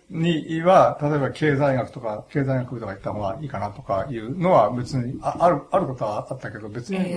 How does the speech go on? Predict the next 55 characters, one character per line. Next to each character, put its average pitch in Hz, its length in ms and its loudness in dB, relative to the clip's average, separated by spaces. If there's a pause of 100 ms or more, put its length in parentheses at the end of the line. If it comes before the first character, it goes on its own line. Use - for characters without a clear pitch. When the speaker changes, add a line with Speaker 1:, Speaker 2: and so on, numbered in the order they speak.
(120)
Speaker 2:
え。 - 100 -16
Speaker 1:
ま 151 420 0
あ、 - 40 -4
あ 117 40 -2
の、 107 220 -8
そ 143 960 -4
れ 180 100 -2
は、 190 340 4 (400)
え 139 320 -2
っ - 80 -20
と、 113 880 -4 (640)
特 143 220 -6
に 101 240 -10 (320)
困-、 131 380 0
え-、 151 320 0
選 147 120 4 (140)
ぶ 165 80 2
の 131 100 0
に - 60 -8
困 127 220 0
っ 139 60 0
た 127 100 -2
な 107 100 0
ん 107 40 -10
て - 60 -12
こ 123 60 -8
と 113 60 -4
は 107 60 -2
な 107 100 -4
く - 40 -18
て、 113 140 -8
や 120 80 -2
っ 113 80 -6
ぱ 156 80 -2
も 117 80 -4
う 95 40 -10
哲 117 220 -8
学 110 160 0
や 92 80 -8
る 107 80 -10
し - 80 -12
か 127 100 -10
な 98 100 -8
い 95 40 -12
と。 98 320 -14
Speaker 2:
哲 214 260 -4
学 185 220 -2
一 196 220 -6
本。 160 220 -6
Speaker 1:
一 139 200 -4
本。 87 180 -8 (200)
一 165 140 -8
本 90 120 -14
で 90 60 -16
す。 - 180 -20